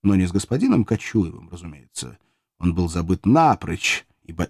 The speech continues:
истинный виновник всех проблем и душевных болей тихонечко сидел себе на пенёчке, пытаясь связанными руками смострячить самокрутку, предавшись философскому самосозерцанию, пока другие машут саблями в кровопролитной борьбе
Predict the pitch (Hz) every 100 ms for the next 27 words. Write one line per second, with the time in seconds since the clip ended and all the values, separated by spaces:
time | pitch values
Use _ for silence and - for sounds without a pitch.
0 | _ 165 175 147 - 113 98 95 98 120
1 | 110 101 - - 110 - 101 92 98 113
2 | 98 101 113 101 101 95 90 196 202 175
3 | 143 - _ _ _ 185 285 254 214 -
4 | 156 - 151 156 147 - 131 131 123 127
5 | 160 185 - 151 139 101 _ _ _ 113
6 | 131 123 104 - 117 139 113 117 117 113
7 | 135 139 123 110 104 110 - 113 107 -
8 | 95 - 107 101 - 147 226 - 190 170
9 | - _ _ _ - 101 117 - - -
10 | - 101 95 113 104 - 98 95 - 90
11 | 90 90 87 - 98 98 92 92 87 -
12 | _ _ _ - - 196 120 117 117 107
13 | 104 92 90 - - 90 98 127 120 104
14 | - 90 87 90 87 123 - 113 110 92
15 | 85 92 95 90